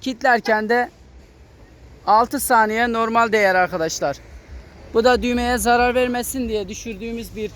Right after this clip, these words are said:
e, zaman süresi Focus'ta. Bluetooth montajı için gelecek arkadaşlar aracımız.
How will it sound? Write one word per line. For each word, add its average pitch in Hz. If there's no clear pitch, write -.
e, 196
zaman 220
süresi 214
Focus'ta. 233
Bluetooth 262
montajı 262
için 254
gelecek 254
arkadaşlar 208
aracımız. 202